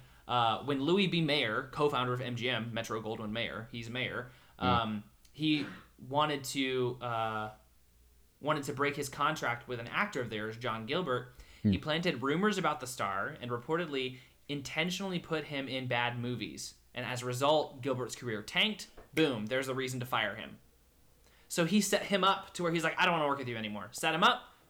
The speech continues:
Speaker 1: failed him, and then kicked him out.
Speaker 2: Ah!
Speaker 1: They owned these actors.
Speaker 2: Well, yeah.
Speaker 1: Uh, and also names were often picked by the studio. Marilyn Monroe, Norma Jean did not pick that name from what I understand. It, that was
Speaker 2: Yeah.
Speaker 1: a name that was picked by the studio. She totally took that on and made that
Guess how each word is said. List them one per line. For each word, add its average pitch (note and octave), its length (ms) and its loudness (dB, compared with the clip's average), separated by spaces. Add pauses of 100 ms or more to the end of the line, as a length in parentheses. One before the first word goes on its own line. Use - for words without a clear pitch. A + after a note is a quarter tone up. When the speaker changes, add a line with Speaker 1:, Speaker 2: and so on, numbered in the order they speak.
Speaker 1:
failed G3+ 320 4
him, A3+ 220 2 (240)
and B2+ 200 -2
then B2 340 -2
kicked B2+ 180 -8
him A2+ 80 -6
out. - 240 -8 (260)
Speaker 2:
Ah! F4+ 500 4 (100)
Speaker 1:
They A3 200 6 (200)
owned G#3 480 10 (140)
these C#3+ 180 -2
actors. A2+ 480 -6 (160)
Speaker 2:
Well, B2 140 4
yeah. B2 280 6
Speaker 1:
Uh, D3 100 4
and E3 80 2
also F3+ 240 2
names E3+ 480 2
were E3+ 120 0
often D#3 300 0
picked F3+ 300 -2
by C#3+ 140 2
the B2+ 80 -6
studio. B2 600 -4
Marilyn F3+ 400 4
Monroe, E3 580 4 (480)
Norma F#3+ 320 6
Jean F#3+ 240 2
did E3+ 120 4
not D#3 240 -2
pick F#3 220 -2
that D#3 160 0
name D3+ 200 0
from C3+ 140 -6
what C3+ 100 2
I B2+ 80 4
understand. B2 500 -2
It, A2+ 160 -8
that C3 180 2
was F3+ 120 2
Speaker 2:
Yeah. E3 40 0
Speaker 1:
a D#3 40 0
name C3+ 160 0
that B2+ 80 -4
was B2 100 -8
picked C3+ 220 -8
by C3+ 100 -4
the B2+ 80 -6
studio. G#2 340 -6
She A2+ 180 -6
totally B2 360 -4
took C3 280 -8
that A2 140 -2
on A#2 200 2
and G2+ 160 -4
made A2+ 240 -4
that G#2+ 240 -2